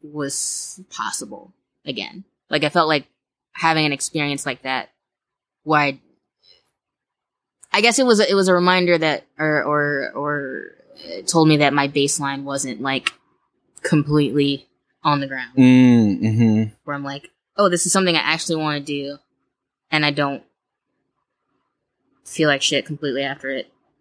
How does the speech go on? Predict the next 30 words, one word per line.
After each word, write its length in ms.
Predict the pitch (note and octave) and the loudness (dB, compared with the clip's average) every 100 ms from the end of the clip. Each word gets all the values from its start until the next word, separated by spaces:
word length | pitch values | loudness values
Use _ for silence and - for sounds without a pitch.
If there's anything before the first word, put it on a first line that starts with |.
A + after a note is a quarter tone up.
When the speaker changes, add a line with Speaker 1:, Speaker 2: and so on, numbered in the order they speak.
| _ | _
Speaker 1:
Maybe 320 | D3+ D3+ C#3+ C#3+ | -2 0 2 0
I'm 100 | C#3+ | -4
getting 240 | C#3+ B2+ | -6 -6
some 180 | - C3+ | -8 -6
sort 180 | D#3 C#3 | -4 -6
of 120 | C3+ | -6
balance." 640 | C3 C3 C3 - - - | -6 -6 -8 -12 -10 -10
Speaker 2:
Right. 440 | G#2 G2+ F#2 F2 - - | -2 2 2 2 -2 -10
Speaker 1:
You 120 | - C#3 | -12 -14
know? 140 | C#3 _ _ _ _ _ _ | -16 _ _ _ _ _ _
Speaker 2:
What 240 | G#2+ B2 G2+ | 0 2 2
was 200 | A2+ F#2+ | 0 -2
the 80 | - | -8
play? 380 | - A2+ - _ _ _ _ _ - _ _ _ _ - | -4 -4 -4 _ _ _ _ _ -20 _ _ _ _ -2
Speaker 1:
<laughs> 140 | - | 0
It 120 | G3+ F#3 | 0 0
was 160 | F3+ | -4
my 120 | F3+ E3+ | -4 -6
ranked 500 | D3+ E3 G3+ A3 F#3+ | -4 -6 -4 -8 -8
list 260 | F3+ - | -6 -6
of 100 | F#3 | -8
fears. 600 | - F3+ E3 - - - - | -8 -8 -8 -10 -8 -6 0
<laughs> 60 | - - F4 - | 2 2 2 0
Speaker 2:
Okay. 600 | D4 B2 C#3 B2 B2 E3+ F3 | 2 4 4 4 4 2 2
Speaker 1:
Um, 400 | F3+ F3 E3 D#3 | 2 2 0 -2
where 160 | D#3+ | -2
it's 200 | D#3+ D#3+ | -2 -4
basically 540 | - E3+ F#3 F#3 F#3 F3+ | -6 0 0 0 -2 0
like 240 | E3+ D3+ | 0 0
a, 460 | C#3+ C#3 C3 C3+ | -2 -2 -6 -14